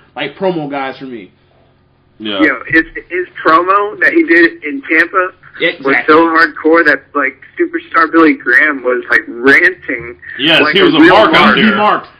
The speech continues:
Speaker 2: He
Speaker 1: Yeah,
Speaker 2: marked.
Speaker 1: Jericho
Speaker 2: Jericho
Speaker 1: called him
Speaker 2: called
Speaker 1: out
Speaker 2: him
Speaker 1: on
Speaker 2: out.
Speaker 1: it.
Speaker 2: Yep. <laughs> Um, shouts out to
Speaker 3: You know, like,
Speaker 2: Superstar Billy Graham.
Speaker 3: Jericho,
Speaker 2: I, I hope
Speaker 3: Jericho
Speaker 2: he's
Speaker 3: said
Speaker 2: okay.
Speaker 3: something like, uh, what did Jericho say to him? He said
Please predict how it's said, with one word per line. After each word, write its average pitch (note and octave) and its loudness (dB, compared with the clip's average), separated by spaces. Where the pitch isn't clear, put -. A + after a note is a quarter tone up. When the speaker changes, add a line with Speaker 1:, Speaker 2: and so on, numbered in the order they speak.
Speaker 2:
He D#3 0
Speaker 1:
Yeah, G3 2
Speaker 2:
marked. C#3+ 0
Speaker 1:
Jericho G#3+ 2
Speaker 2:
Jericho E3+ 2
Speaker 1:
called - 0
him - -4
Speaker 2:
called D#3 2
Speaker 1:
out D#3 -2
Speaker 2:
him D#3 -4
Speaker 1:
on D3 0
Speaker 2:
out. C#3 -2
Speaker 1:
it. F3+ -4
Speaker 2:
Yep. A#3 0
<laughs> F4+ -4
Um, B2+ -2
shouts E3+ -2
out D3 -4
to C3+ -8
Speaker 3:
You D3 -4
know, D#3 4
like, F3+ 6
Speaker 2:
Superstar C3+ -2
Billy C#3+ 0
Graham. G#3+ 4
Speaker 3:
Jericho, G#2+ 0
Speaker 2:
I, B2+ -2
I A#2+ -4
hope C#3 2
Speaker 3:
Jericho C#3+ 2
Speaker 2:
he's C3 0
Speaker 3:
said - 4
Speaker 2:
okay. C3 -6
Speaker 3:
something B2+ 2
like, F3 2
uh, C3+ 0
what F#3 0
did G#3+ -4
Jericho G3 2
say C3+ 4
to C3+ 0
him? C3+ 0
He D#3+ 0
said F3 -8